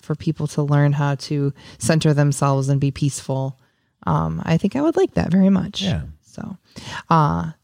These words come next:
Speaker 1: so tell us what you're doing, friends. What are you doing to raise that energy? What are you doing to walk in alignment and to really surround yourself around people,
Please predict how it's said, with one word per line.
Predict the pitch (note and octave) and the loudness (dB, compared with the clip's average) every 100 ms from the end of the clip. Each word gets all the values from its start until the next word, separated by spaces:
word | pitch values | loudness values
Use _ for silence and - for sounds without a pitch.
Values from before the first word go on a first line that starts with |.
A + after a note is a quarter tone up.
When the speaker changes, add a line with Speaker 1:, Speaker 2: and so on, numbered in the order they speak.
| _ _ | _ _
Speaker 1:
so | - B3 | -2 0
tell | B3 C4 D4+ | 2 2 4
us | E4 - | 4 4
what | C4+ A3 | 2 2
you're | A#3 | 2
doing, | A#3 G3 E3 D#3+ D#3 | 4 4 2 0 -2
friends. | D#3 - E3+ E3 E3+ | -4 0 2 2 2
What | F#3+ G#3+ | 2 4
are | A3 | 2
you | G#3 G#3 G3 | 2 0 2
doing | G3 F#3 F3+ F3+ | 2 2 0 0
to | E3 F3 | -2 -2
raise | E3 E3 D#3+ | 2 0 2
that | E3 - | 0 2
energy? | G#3 G3 F3+ F#3 | 2 2 2 2
What | F3 E3+ | 2 2
are | |
you | E3+ F3 | 2 2
doing | F3 F3 E3+ E3 | 2 4 2 0
to | - E3+ D#3+ | -2 0 0
walk | D#3+ E3 D#3+ | 0 0 0
in | E3+ D#3 | 0 0
alignment | D#3+ G3 G3+ G3 F#3+ F3+ | 2 4 6 6 6 4
and | E3+ | 2
to | D#3+ D#3+ | 0 -2
really | F3 F3 E3 | 2 4 4
surround | - E3 E3 D#3+ | 2 -2 0 0
yourself | D#3+ D#3+ E3 E3 | 0 -2 -2 -2
around | D#3+ D#3 | -2 -2
people, | - A3+ - G3+ F#3+ F#3 | 0 -2 0 4 4 2